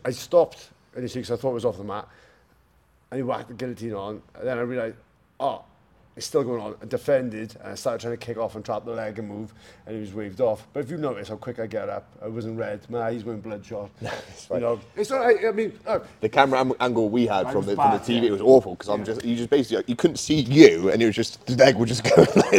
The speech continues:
Speaker 2: this.
Speaker 1: I mean,
Speaker 2: I was
Speaker 1: yeah,
Speaker 2: like
Speaker 1: I understand. The thing is, um, I'm more, I'm more fine with it, because what happens if it was the other way?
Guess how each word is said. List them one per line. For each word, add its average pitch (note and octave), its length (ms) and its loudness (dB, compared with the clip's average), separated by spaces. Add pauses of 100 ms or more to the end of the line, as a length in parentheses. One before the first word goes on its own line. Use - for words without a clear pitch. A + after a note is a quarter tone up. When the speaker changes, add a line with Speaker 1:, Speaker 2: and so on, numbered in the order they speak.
Speaker 2:
this. - 260 8
Speaker 1:
I - 60 -4
mean, F#3 80 2
Speaker 2:
I - 80 10
was - 120 6
Speaker 1:
yeah, B2+ 60 -2
Speaker 2:
like C#3 120 2
Speaker 1:
I - 20 -6
understand. C3+ 360 -6 (220)
The D#3+ 100 -2
thing G3 180 -2
is, D3 200 0 (300)
um, C3+ 240 -4 (1000)
I'm C#3+ 200 -8
more, E3+ 280 -2
I'm A#2+ 80 -8
more D#3+ 160 -6
fine D#3 280 -8
with A2+ 100 -12
it, C#3 100 -16
because D#3+ 320 -12 (240)
what E3 380 -2
happens C3+ 480 -6
if B2 140 -14
it C#3+ 80 -14
was C3+ 140 -12
the D#3 100 -8
other D#3 120 -6
way? A#2 140 -12